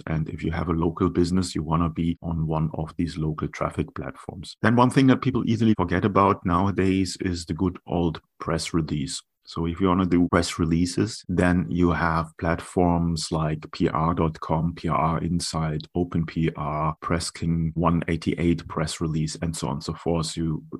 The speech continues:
don't let that out of focus. Press releases can work very, very well, and they can help you not only in generating traffic to your website,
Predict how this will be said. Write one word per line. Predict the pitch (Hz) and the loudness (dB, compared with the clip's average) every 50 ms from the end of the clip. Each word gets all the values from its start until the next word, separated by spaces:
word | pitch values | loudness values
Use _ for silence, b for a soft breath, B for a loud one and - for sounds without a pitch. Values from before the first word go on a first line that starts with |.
| - 78 | -8 -4
don't | 85 85 85 90 92 92 _ - | -2 0 0 -2 -2 -6 _ -4
let | 82 82 82 80 80 - | -2 -2 -2 -2 -2 -2
that | 85 82 85 - - | -2 -2 -2 -2 -4
out | - 87 82 82 | -2 -2 0 0
of | 82 80 - | -2 -2 -4
focus. | - - 82 78 - - 110 - - - - | -4 -4 -2 -2 -2 -4 -4 -6 -8 -14 -14
Press | - - 85 82 85 - | -8 -6 -6 -6 -4 -2
releases | 92 90 85 87 85 90 87 - - - _ _ - | -2 0 0 0 -2 -4 -4 -6 -8 -10 _ _ -12
can | - - 90 98 104 98 | -6 -2 0 2 4 4
work | 87 87 90 87 - - | 6 6 6 4 2 0
very, | 80 85 82 92 95 | -2 0 2 4 4
very | 87 85 85 82 82 80 | 4 4 4 4 2 0
well, | 80 85 80 76 80 - - - | 0 0 0 0 -2 -2 -4 -2
and | 101 95 | 2 2
they | 92 92 | 4 4
can | - 98 95 90 87 - - | 4 4 2 2 2 0 -2
help | - - 87 87 87 - | -2 0 0 0 2 2
you | 95 | 2
not | 87 85 85 85 78 | 4 4 4 2 2
only | - 87 90 87 85 87 85 87 | 2 2 2 4 4 2 2 0
in | 95 82 | 0 -2
generating | 82 82 82 82 80 85 82 - 85 80 | -2 0 0 0 0 -2 -2 -2 -4 -6
traffic | 80 - - 85 82 - 92 85 - | -4 -4 -6 -6 -6 -6 -8 -6 -2
to | - 98 | 0 2
your | 95 90 | 4 4
website, | 87 90 90 87 - - - 90 101 101 | 4 2 0 -2 -4 -2 0 0 0 0